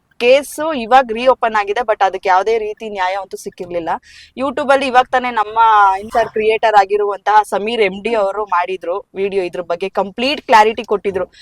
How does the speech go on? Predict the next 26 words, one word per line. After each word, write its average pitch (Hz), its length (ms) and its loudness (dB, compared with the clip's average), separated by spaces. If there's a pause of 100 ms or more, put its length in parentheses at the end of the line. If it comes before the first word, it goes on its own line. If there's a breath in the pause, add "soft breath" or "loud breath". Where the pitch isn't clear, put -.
(200 loud breath)
ಅಂದ್ರೆ 262 280 2
ಯಾರ್ಯಾರ 247 480 8
ತಲೆಯಲ್ಲಿ 269 360 2
ಏನೇನೆಲ್ಲ 247 440 -2
ಬ್ಯಾಡ್ 214 320 2
ಒಪಿನಿಯನ್ಸ್ 220 520 -4
ಇತ್ತೋ, 185 300 -4 (400 soft breath)
so 247 140 2
ಕಂಪ್ಲೀಟ್ 262 480 0
ಇವ್ರು 254 180 2
ಎಲ್ಲಾ 240 420 6
ಮಾಹಿತಿನ 262 560 2 (240)
ಎಷ್ಟು 339 260 -2
ನೀಟಾಗಿ 262 560 2
ಹೇಳಿದ್ರು 233 320 2
ಅಂದ್ರೆ, 196 300 0 (300)
ಹೇಳೋದ್ 233 300 -2
ಅಂದ್ರೆ 214 220 2
ಅವ್ರು 208 180 10
ಹಾಕಿದ್ದಲ್ಲಿ 226 480 0
ಕಂಟೆಂಟ್ 220 400 -4
ನೋಡಿದ್ರೆ, 190 360 -2
ನಾನು 214 280 -2
ಸಹ 233 280 -6
ಅವ್ರ 185 260 0
ವಿಡಿಯೋನ 220 280 -4